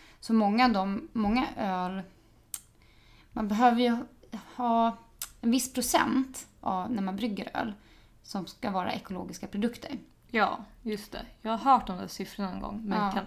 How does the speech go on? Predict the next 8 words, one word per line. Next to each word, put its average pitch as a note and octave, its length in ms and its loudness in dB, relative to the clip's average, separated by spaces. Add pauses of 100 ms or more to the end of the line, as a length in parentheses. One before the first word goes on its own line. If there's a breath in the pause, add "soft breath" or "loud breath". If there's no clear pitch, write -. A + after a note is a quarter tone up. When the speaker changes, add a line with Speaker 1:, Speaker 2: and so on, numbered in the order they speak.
Speaker 2:
inte G#3 340 0
återberätta F3+ 580 -6
det A3+ 60 6
Speaker 1:
Nej. B3+ 160 12
Speaker 2:
korrekt. - 380 2 (160)
Speaker 1:
Eh, G3+ 640 0
och - 240 -8 (360)
då A3 760 0